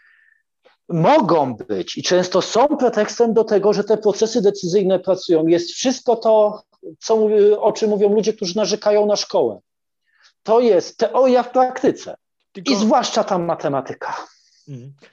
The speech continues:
Speaker 2: No tak, matematyka to jest takie zgniłe jajo. Y, moje dzieci nie dość, że są w edukacji domowej, to jeszcze jestem takim trochę anarchistą edukacyjnym i, i my podążamy taką ścieżką mocno unschoolingową, czyli dajemy dzieciom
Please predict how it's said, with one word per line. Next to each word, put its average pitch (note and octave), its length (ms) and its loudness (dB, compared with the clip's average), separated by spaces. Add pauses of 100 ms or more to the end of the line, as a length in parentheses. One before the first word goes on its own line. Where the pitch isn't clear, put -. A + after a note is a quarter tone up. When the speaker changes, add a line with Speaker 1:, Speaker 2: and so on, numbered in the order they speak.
Speaker 2:
No F#3 140 -4
tak, D#3 240 -2
matematyka F#3 640 -6
to E3+ 120 -6
jest E3+ 260 -2
takie C#3+ 220 -8
zgniłe C#3 300 -8
jajo. D#3 480 -2
Y, D3 240 -6
moje D#3 540 -8
dzieci F#3+ 220 -10
nie G#3 80 -8
dość, G#3 180 -6
że G3 60 -10
są F3+ 160 -8
w E3 40 -8
edukacji F#3 480 -8
domowej, D#3+ 400 -6
to D#3+ 80 -6
jeszcze D#3+ 360 -6
jestem D#3 280 -12
takim D#3+ 500 -12
trochę D#3 640 -4 (240)
anarchistą D3+ 760 -10
edukacyjnym C#3+ 840 -10
i, D3 500 -14
i D3 100 -14
my D3 600 -8 (400)
podążamy D3+ 840 -4
taką C#3 280 -8
ścieżką D#3 520 -6
mocno D#3 460 -6
unschoolingową, C#3+ 920 -8
czyli B2 380 -16
dajemy C3 480 -10
dzieciom C3 460 -12